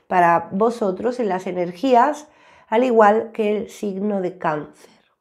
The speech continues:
Bien. Capricornio, em, suelta cuanto antes aquello que te daña,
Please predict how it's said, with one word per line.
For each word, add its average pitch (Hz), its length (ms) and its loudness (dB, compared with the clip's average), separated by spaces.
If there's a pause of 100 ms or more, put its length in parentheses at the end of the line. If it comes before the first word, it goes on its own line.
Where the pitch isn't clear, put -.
(680)
Bien. 214 400 -2 (1300)
Capricornio, 269 1120 0 (260)
em, 226 920 2 (1300)
suelta 285 480 0
cuanto 208 320 -2
antes 180 420 -4
aquello 220 300 0
que 226 120 -2
te 202 140 -2
daña, 202 460 0